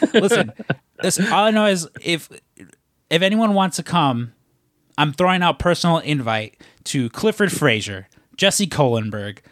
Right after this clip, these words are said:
Speaker 2: Joshua Davis, Neil Flanagan, Jonathan Mayer, Hot Topic Joe, Ryan Crossley, Vivian, Anthony Torres, my godfather Jesus.
Speaker 1: Shout out Jesus.
Speaker 2: Shout out Jesus. Jesus, that guy is always, hi-, him and Lucy, him and his wife Lucy,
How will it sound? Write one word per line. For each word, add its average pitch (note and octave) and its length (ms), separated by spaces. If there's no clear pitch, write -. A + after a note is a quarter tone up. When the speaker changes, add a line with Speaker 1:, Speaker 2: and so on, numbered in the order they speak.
Speaker 2:
Joshua G3+ 400
Davis, G#2+ 640
Neil G#3 280
Flanagan, A2 680
Jonathan A3+ 500
Mayer, G#2+ 440
Hot C4 240
Topic G3 360
Joe, A2+ 460
Ryan G3 340
Crossley, A#2 680
Vivian, A2+ 580
Anthony F#3+ 380
Torres, G2+ 640
my C#3+ 180
godfather D#3 420
Jesus. B2+ 520
Speaker 1:
Shout F2+ 320
out A2+ 140
Jesus. G#2 400
Speaker 2:
Shout A#2+ 320
out A#2 120
Jesus. A#2 380
Jesus, A3+ 460
that C4+ 200
guy C#3 220
is B2 180
always, C3+ 440
hi-, A#3+ 140
him G3+ 280
and G3 140
Lucy, E3 280
him G#3 120
and G3+ 80
his D3+ 80
wife D3 260
Lucy, A2 400